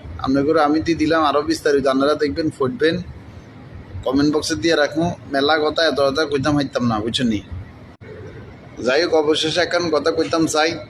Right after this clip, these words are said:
রোহিঙ্গা নিয়ে চিন্তা করার কোনো কারণ নাই, ঠিক আছে? আপনারা ভবিষ্যতে রোহিঙ্গার হলাম বিয়ে শাদী করা শুরু করেন,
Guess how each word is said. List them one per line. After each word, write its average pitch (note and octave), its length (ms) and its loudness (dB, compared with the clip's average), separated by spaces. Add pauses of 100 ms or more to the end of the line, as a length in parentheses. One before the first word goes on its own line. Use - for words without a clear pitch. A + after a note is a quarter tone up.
(140)
রোহিঙ্গা C#3 340 2
নিয়ে E3 180 2
চিন্তা D3+ 300 0
করার D3+ 220 2
কোনো D#3 240 0
কারণ D3 260 2
নাই, D3+ 360 2 (520)
ঠিক C#3 120 0
আছে? B2+ 280 2
আপনারা C3+ 300 2
ভবিষ্যতে D3 460 2
রোহিঙ্গার D3 460 4
হলাম C#3 520 2
বিয়ে C3+ 160 2
শাদী C#3+ 240 0
করা C#3 200 4
শুরু C#3 260 0
করেন, B2+ 260 2